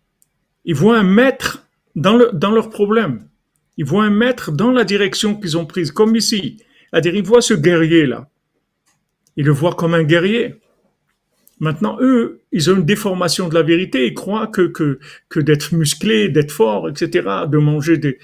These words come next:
la nourriture bio, tout ça, c'est ça le but de l'homme. Eux, ils ont dévié. Maintenant, quand ils voient ce guerrier-là, ils voient quelqu'un qui représente un très haut niveau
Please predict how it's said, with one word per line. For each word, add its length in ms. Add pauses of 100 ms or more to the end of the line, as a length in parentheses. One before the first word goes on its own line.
(260)
la 100
nourriture 540
bio, 340
tout 120
ça, 200
c'est 120
ça 140
le 120
but 340
de 140
l'homme. 280 (380)
Eux, 140
ils 140
ont 60
dévié. 600 (1400)
Maintenant, 300
quand 240
ils 60
voient 180
ce 160
guerrier-là, 800 (300)
ils 80
voient 180
quelqu'un 400
qui 160
représente 680 (280)
un 100
très 240
haut 160
niveau 540